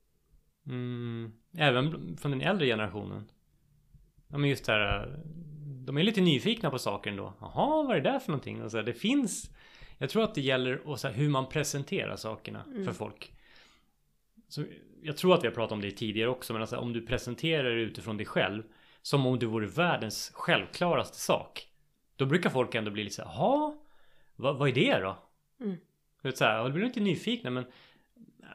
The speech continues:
Speaker 1: o-, om man är lite så här, inte skamsen, men att man är lite så här, eh, "Nej, jag håller på med det här."
Speaker 2: Ursäktande.
Speaker 1: Ursäktande, ja. Då blir det automatiskt att folk liksom läser av en och säger, "Jaha, okej." Lite som att man, du vet, är någon jävla dörrförsäljare,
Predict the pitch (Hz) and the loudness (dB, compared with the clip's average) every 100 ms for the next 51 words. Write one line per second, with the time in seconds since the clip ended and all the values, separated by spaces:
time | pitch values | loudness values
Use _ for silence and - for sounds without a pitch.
0 | 139 160 - 156 156 180 202 151 - - | -8 -8 -4 -2 0 2 2 2 -2 0
1 | 110 110 113 - - - - - 147 - | 0 0 -4 -16 -18 -20 -20 -10 -10 -6
2 | - - 160 127 92 95 - 104 98 104 | -8 2 2 2 -4 -4 0 0 0 -4
3 | 113 117 135 127 113 127 117 95 - - | -2 -2 0 0 -2 -6 -10 -10 -12 -20
4 | - - _ 139 139 131 143 202 208 214 | -20 -20 _ -4 -2 -2 2 6 8 8
5 | 185 165 151 139 107 113 101 101 208 185 | 8 8 8 8 6 0 -2 -2 -2 0
6 | - - - 160 110 - 156 - 107 92 | -4 -6 -4 0 2 2 2 0 -2 0
7 | 117 127 - - - _ 120 127 143 190 | 0 0 -4 -20 -20 _ -4 0 2 4
8 | 202 160 143 147 - 123 - 120 117 131 | 4 2 2 0 0 -4 -2 -2 -4 -8
9 | - 123 123 - 143 165 147 120 101 98 | -4 0 0 0 2 4 4 0 -2 -2
10 | 110 139 147 131 - 113 117 110 - _ | 2 4 2 0 -2 -2 -2 -4 -12 _
11 | _ _ 127 120 127 120 113 107 104 107 | _ _ -4 0 2 2 2 0 -2 -4
12 | - 123 110 110 104 104 104 117 107 - | -4 -8 -6 -6 -4 -6 -2 -2 -2 -2
13 | 156 143 104 98 | 0 2 0 -2